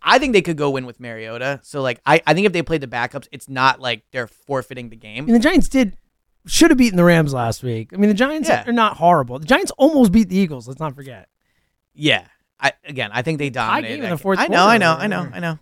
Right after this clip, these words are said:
Speaker 1: But I think that game was not as close as
Speaker 2: Mm-hmm.
Speaker 1: whatever.
Speaker 2: <laughs>
Speaker 1: But, like, I, push come to shove,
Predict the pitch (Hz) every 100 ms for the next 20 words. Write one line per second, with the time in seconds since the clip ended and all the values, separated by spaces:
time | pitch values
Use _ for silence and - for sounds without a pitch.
0 | _ 139 123 139 139 135 135 131 123 117
1 | 120 110 107 _ 107 - 147 143 143 147
2 | - 185 160 95 - - _ 277 - 302
3 | - 294 _ - - 196 175 190 160 139
4 | - _ _ _ _ _ _ _ - 170
5 | 185 190 _ _ _ 226 240 233 233 180
6 | 175 175 160